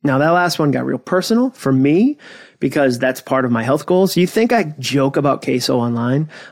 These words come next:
Um, like, it's a shtick I'm doing, like, saying I'm super tall. But I assure you, if I have a container of queso in the house, I'm, I'm eating that container.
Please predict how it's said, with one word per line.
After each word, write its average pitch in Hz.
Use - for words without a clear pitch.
Um, 123
like, 123
it's 123
a 123
shtick -
I'm 151
doing, 160
like, 135
saying 131
I'm 156
super 226
tall. 233
But 143
I 151
assure 165
you, 156
if 123
I 131
have 175
a 190
container 147
of 127
queso 123
in 120
the 113
house, -
I'm, 120
I'm 127
eating 156
that 127
container. 120